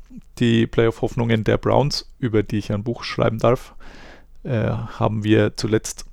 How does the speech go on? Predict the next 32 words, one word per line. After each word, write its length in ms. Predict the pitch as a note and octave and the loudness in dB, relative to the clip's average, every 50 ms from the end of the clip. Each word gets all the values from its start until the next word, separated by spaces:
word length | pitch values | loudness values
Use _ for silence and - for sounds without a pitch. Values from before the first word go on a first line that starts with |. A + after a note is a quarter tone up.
| - - | -12 -6
mit 320 | B2 A#2 A2+ A2 - - - - | -2 -2 -2 -2 -2 -8 -4 0
Jens 240 | A#2+ G#2+ G#2 - | 0 0 0 0
Quentin 320 | - - B2+ C3 C3 B2+ A#2 | 2 2 2 4 4 2 2
in 160 | A2 G#2+ B2+ | 2 -2 -2
Episode 480 | - A#2 - A#2+ - - A#2 G#2 G#2 G2+ | -4 0 0 0 2 2 0 0 0 0
neunundzwanzig 640 | G#2+ A2+ G#2+ G#2 - - C#3+ D3+ D#3 E3+ D#3 - | 0 -2 -2 -4 0 0 0 2 4 2 2 0
vor 380 | - - - B2 A2+ A#2 A#2 A#2+ | -2 -4 0 4 6 6 6 4
gut 360 | - - - B2 B2+ - - A3+ | 2 -2 -2 -2 0 -2 -2 -2
einer 220 | D3 A#2 G#2+ G#2+ | 0 0 0 0
Woche 200 | G#2+ B2 - D3+ | 0 2 2 2
besprochen. 540 | C3 B2+ A#2 - - C3 A#2+ C3+ C#3 A#2+ - - - - - - - - - - - - | 2 2 0 2 4 4 4 4 2 -2 -4 -8 -14 -16 -18 -20 -20 -20 -20 -20 -6 -2
Die 140 | A#2+ A#2 A2+ | 0 0 0
können 280 | - - - A2+ A2+ | 0 2 2 2 2
wir 100 | A2 G#2+ | 2 2
jetzt 200 | A2 A2 - - | 0 0 0 -2
auch 200 | - B2 A#2 - | 2 2 4 4
ad 180 | - - B2 - | 2 -2 -2 0
acta 300 | C3 A#2+ - - - A2 | 0 0 -2 0 2 4
legen, 340 | G#2+ G#2+ A2 G#2+ A2+ A2+ A2+ | 6 6 4 2 2 -2 -4
also 360 | G#2+ A2+ - A2+ A2 G#2 - - - | -4 -4 -4 -2 -4 -4 -6 -10 -6
Playoffs 420 | - A#2 A2 A2 - - - - | -2 0 0 0 -2 -4 -4 -6
wird 140 | - - - | -6 -2 -2
nichts 180 | C3 - - | -4 -4 -2
mehr 120 | - C3 A#2+ | -4 -2 0
bei 100 | B2+ A#2 | 0 0
den 100 | A#2 A2+ | 0 0
Browns. 420 | - A#2+ A2+ A#2+ B2 B2+ - - - - - - - - - - - - - - - - - - - - - - - - - - - - | 2 2 2 2 2 0 -6 -10 -12 -14 -14 -14 -16 -18 -20 -20 -20 -20 -20 -20 -20 -20 -20 -18 -14 -14 -12 -12 -14 -16 -16 -16 6 10
Deswegen 460 | C3+ C3+ - - C3 B2 B2+ C3 A#2 | 10 10 12 10 8 8 8 8 8
wenden 200 | A#2 C3 - C#3+ | 8 8 8 4
wir 100 | C3+ B2 | 2 2
uns 160 | A#2 - - | 2 2 0
wieder 400 | A#2+ A#2 A2+ A#2+ A2+ A2+ B2 - | 4 10 12 12 12 12 10 4